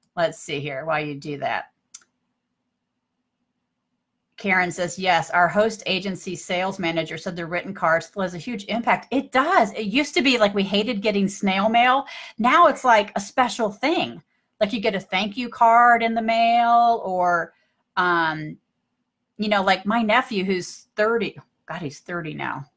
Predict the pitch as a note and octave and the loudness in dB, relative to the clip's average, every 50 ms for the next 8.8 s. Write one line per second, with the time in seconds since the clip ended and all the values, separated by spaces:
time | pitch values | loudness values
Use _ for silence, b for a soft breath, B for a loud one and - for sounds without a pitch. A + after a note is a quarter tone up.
0 | _ _ G3 F3+ E3+ D#3 D3+ D#3 D3+ D3 C3 C3+ - _ _ _ _ _ _ _ | _ _ -10 -8 -6 -6 -4 -4 -4 -6 -6 -8 -12 _ _ _ _ _ _ _
1 | _ _ _ - G#3+ C4 B3 D4 B3+ G#3 G#3 F#3 - F3+ F#3 E3+ E3 E3 - A3 | _ _ _ -2 -2 -2 -2 -4 -2 0 0 2 0 0 -2 -4 -4 -6 -6 -8
2 | G#3 - G3 D#3 D3+ D#3 E3 E3 D#3 D#3 D3+ - G3+ F#3 F#3 D#3+ - D#3+ D3+ - | -6 -4 -2 -2 -2 -2 -2 -4 -6 -6 -4 -4 -4 -4 -4 -6 -8 -10 -6 -2
3 | F#3 E3+ F3 E3+ D#3+ D#3+ D#3 - F3 E3+ F#3 G3+ G3+ - F#3 G#3 A3 F#3 F3 F3+ | -2 -2 -2 -2 -4 -8 -6 -4 -2 -2 -2 -2 -4 -2 -2 -2 -2 -2 -2 -2
4 | F3+ F3 F#3 F#3 F#3 F#3 F3 E3 D#3 E3 F3 E3+ D#3+ - - - - E3+ D#3+ - | -2 0 0 0 0 -2 -2 -2 -2 0 0 0 -2 -2 -6 -10 -12 -12 -10 -10
5 | - F3+ E3+ E3 D#3+ - D#3 D#3 - D3 - - D#3+ D#3+ D#3+ E3 E3+ D#3 D3+ - | -10 -8 -8 -6 -4 -4 -4 -4 -4 -8 -6 -4 -4 -6 -4 -6 -8 -8 -4 -2
6 | E3 D3+ D3+ D3 - D#3 D3+ D#3+ D#3+ D3+ C#3+ - C3 C3 A2+ - b b b b | -2 -2 -2 -4 -6 -6 -6 -4 -4 -6 -6 -6 -6 -6 -6 -8 b b b b
7 | b b b b _ - F3+ D#3+ D#3+ E3 E3 D#3+ - - F3 D3+ C3+ C3 - - | b b b b _ -6 -4 0 0 0 0 -2 -4 -4 -2 -2 -2 -4 -4 -4
8 | D#3 D#3 - G3 F3+ F3 - - F#3 G3 G3 A3 A#3 A#3 A3+ b | -6 -4 -4 -8 -10 -6 -2 -2 0 0 0 -2 -4 -6 -8 b